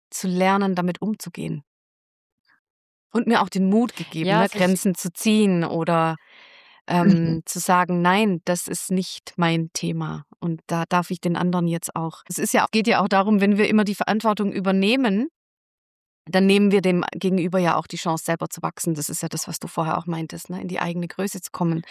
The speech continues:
Speaker 2: Ja.
Speaker 1: Und das ist, glaub ich, ganz
Speaker 2: Genau.
Speaker 1: vielen Menschen nicht
Speaker 2: Ja.
Speaker 1: bewusst.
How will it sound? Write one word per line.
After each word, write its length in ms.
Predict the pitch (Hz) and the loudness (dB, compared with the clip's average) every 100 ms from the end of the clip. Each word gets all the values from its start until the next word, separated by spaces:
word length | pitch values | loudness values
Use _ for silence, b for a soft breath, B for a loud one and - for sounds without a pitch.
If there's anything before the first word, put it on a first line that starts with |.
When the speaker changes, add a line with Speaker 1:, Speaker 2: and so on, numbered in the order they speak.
| B | B
Speaker 2:
Ja. 240 | 196 B 185 B B B _ | -2 B -2 B B B _
Speaker 1:
Und 160 | - 185 | -4 -2
das 120 | 185 | -2
ist, 140 | 175 - | -6 -2
glaub 200 | 196 196 | 0 0
ich, 120 | 208 | 2
ganz 200 | 190 180 | 2 2
Speaker 2:
Genau. 20 | |
Speaker 1:
vielen 220 | 180 202 | 0 0
Menschen 300 | 196 196 214 | 0 0 -2
nicht 160 | 202 196 | -4 -4
Speaker 2:
Ja. 0 | |
Speaker 1:
bewusst. 480 | 190 196 - - | -6 -6 -10 -14